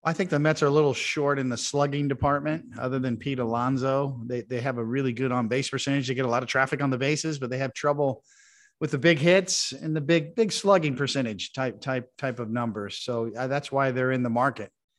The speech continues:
you know, for somebody like a, like a Vogelbach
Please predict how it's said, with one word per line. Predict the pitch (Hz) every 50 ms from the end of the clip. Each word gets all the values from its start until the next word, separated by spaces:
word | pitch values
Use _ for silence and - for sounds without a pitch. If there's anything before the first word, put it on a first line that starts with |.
| _ _ _ _ _ _
you | 117 107
know, | 101 101 101
for | - - 110
somebody | - - 123 120 120 120
like | 117 120 120 113 -
a, | 120 110 107 -
like | 123 123 110 120
a | 123
Vogelbach | 113 135 135 135 117 120 120 110 120 113 110 104 -